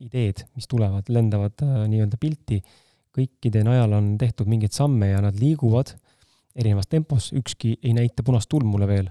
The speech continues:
sest et kui tuleb punane tuli, ma tavaliselt saan, noh, nii palju ma olen endaga jõudnud nagu arusaamisele, mis on eneseteadlikkus ja ma näen ära, kus on minu jaoks ja kus ei ole minu jaoks ja ma kohe likvideerin selle, mis ei ole. Aga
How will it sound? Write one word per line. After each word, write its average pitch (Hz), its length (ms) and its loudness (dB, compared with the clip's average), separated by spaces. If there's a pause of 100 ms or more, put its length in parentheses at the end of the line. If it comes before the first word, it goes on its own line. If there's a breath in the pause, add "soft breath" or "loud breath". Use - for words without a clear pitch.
(120)
sest - 180 -8
et - 180 -12
kui 110 120 -4
tuleb 110 200 0
punane 117 220 2
tuli, 113 180 2
ma 101 80 2
tavaliselt 101 320 0 (160)
saan, 104 240 0
noh, 110 120 2
nii 127 120 2
palju 110 160 4
ma 107 160 2
olen 110 220 2
endaga 104 260 2
jõudnud 104 200 -4 (180)
nagu 104 180 0
arusaamisele, 98 480 0
mis 98 140 0
on 110 100 2
eneseteadlikkus 107 600 -4
ja 98 40 -2
ma 101 80 0
näen 107 240 2
ära, 104 160 0
kus - 240 -6
on 104 80 0
minu 117 160 4
jaoks 101 240 0
ja 110 80 -4
kus 113 160 -4
ei 139 80 0
ole 143 80 2
minu 107 160 2
jaoks 101 220 -2
ja 110 60 -2
ma 104 40 -6
kohe 110 240 0
likvideerin 110 400 -2
selle, 101 160 0
mis 101 160 -6
ei 131 80 0
ole. 135 140 0 (800 loud breath)
Aga 104 220 0